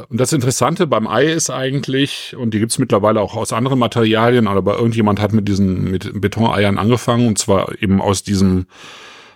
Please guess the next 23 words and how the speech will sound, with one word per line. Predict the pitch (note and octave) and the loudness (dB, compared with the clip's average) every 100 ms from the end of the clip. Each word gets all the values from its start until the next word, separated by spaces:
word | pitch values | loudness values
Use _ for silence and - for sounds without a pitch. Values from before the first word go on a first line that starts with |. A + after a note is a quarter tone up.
| - | -12
super | F2+ A#2 C3 B2 | -4 -2 0 0
feinen | - A2 A2+ A2+ | 0 2 4 4
Beton, | A2 - A2+ A#2 | 2 2 2 4
der | G2+ | 4
dann | G2 F#2+ | 2 0
eben | - F#2 F#2+ | -4 -6 -2
auch | F#2 | 0
nicht | G#2 G2+ | 0 0
mehr | G2 | 0
strahlt, | - F2+ G2+ F#2 G2+ | 0 0 0 0 0
ne? | A2+ | 0
Also | B2+ F2+ | -2 -6
die | F2+ | -4
meisten | F#2 F#2 - G#2 F#2+ F#2 | 0 0 0 -2 -2 0
Beton, | G2+ - G2+ G2 | -2 0 2 2
die | F#2 | 0
haben | F2+ F#2 | -2 -2
ja, | F#2 F2+ | -2 -4
die | G2 | -6
haben | F2+ | -6
ja | F#2 F2+ | -4 -4
eine | F2+ | -6
gewisse, | F2+ F#2 - F#2 F2 | -4 -4 -4 -4 -4